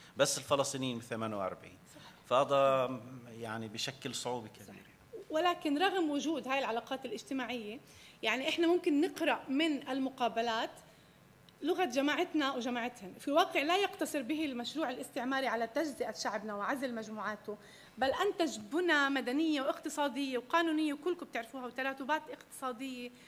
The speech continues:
Speaker 2: واجتماعية مختلفة، حتى مصالح مختلفة. ضمن هذا الواقع يعيش أبناء الشعب الفلسطيني في حالة من التناقضات بين اليومي والقومي، بين الموقف الوطني العام وبين ال-، الحاجة ل-،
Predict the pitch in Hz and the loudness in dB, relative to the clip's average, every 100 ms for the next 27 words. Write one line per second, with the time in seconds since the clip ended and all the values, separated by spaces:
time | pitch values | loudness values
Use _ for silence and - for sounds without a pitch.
0 | - - 208 302 - 294 247 240 220 240 | -20 -12 -6 -4 0 2 2 0 -4 -8
1 | - 233 214 - - - 311 294 330 311 | -6 -4 -4 -6 -6 0 0 2 2 2
2 | 233 226 - - 165 - - - - - | -2 -10 -12 -12 -12 -14 -20 -20 -20 -20
3 | - 339 440 359 370 294 294 370 - 254 | -4 0 2 4 4 4 6 4 4 2
4 | 247 349 - 233 285 247 285 262 254 269 | 2 0 -2 0 0 0 0 -2 -2 -6
5 | 254 - 285 269 247 254 247 233 233 - | -6 -6 -8 -6 -2 0 0 -2 -6 -6
6 | 214 214 220 208 214 208 247 294 247 254 | -8 -8 -6 -6 -8 -2 0 0 -2 -2
7 | 247 247 247 226 254 254 220 190 190 - | -2 -4 -6 -4 -4 -4 -8 -8 -14 -20
8 | - - - - - 247 349 330 311 330 | -20 -20 -20 -20 -4 2 4 4 4 2
9 | 320 269 262 294 294 247 214 233 240 247 | -2 -2 0 0 -2 0 0 2 0 -4
10 | - 226 254 294 285 - - 240 240 - | -4 0 2 2 0 -6 -6 -6 -6 -14
11 | - 240 233 - 311 294 240 277 269 - | -16 -12 -6 4 4 4 0 -2 -2 -6
12 | 233 247 247 | -4 0 0